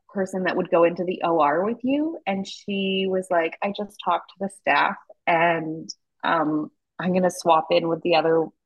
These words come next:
other nurse. Like, I don't do this for many people, but I know you need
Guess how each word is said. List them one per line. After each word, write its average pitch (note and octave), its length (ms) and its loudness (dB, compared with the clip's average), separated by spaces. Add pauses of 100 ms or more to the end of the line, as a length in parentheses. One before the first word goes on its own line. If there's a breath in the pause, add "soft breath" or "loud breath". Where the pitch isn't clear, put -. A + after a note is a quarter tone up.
(260)
other E3+ 240 2
nurse. D3+ 360 -6
Like, D#3+ 220 2
I F3 80 2
don't E3+ 300 0
do E3 140 0
this F3 240 0
for G3+ 100 -4
many G3 300 -2
people, G#3 380 0
but F3 120 4
I F3+ 80 2
know E3+ 260 -4
you F3 140 -6
need E3+ 260 -10